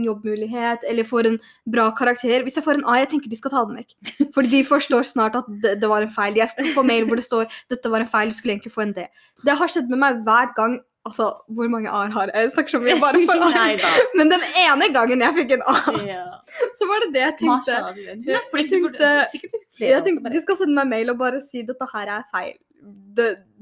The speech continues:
Speaker 1: det var en annen kandidatnummer som hadde det der. Eller
Speaker 2: Mm.
Speaker 1: hvis jeg blir tilkalt til intervju,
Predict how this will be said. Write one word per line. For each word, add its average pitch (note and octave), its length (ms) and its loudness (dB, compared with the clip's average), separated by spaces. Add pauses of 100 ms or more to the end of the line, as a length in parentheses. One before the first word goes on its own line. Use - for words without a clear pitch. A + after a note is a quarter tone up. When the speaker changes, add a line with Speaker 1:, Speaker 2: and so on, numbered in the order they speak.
(120)
Speaker 1:
det A#3 120 -2
var A3 100 2
en A3+ 80 -4
annen A3 300 -2
kandidatnummer G#3 1200 -8
som G#3+ 320 -4
hadde G#3+ 280 -4
det G#3 80 -10
der. G3 240 -4
Eller A#3 260 4
Speaker 2:
Mm. F#3+ 260 -8
Speaker 1:
hvis - 100 0
jeg C4 120 4
blir D4 100 6
tilkalt B3 380 0
til C4 120 -2
intervju, A3+ 640 -4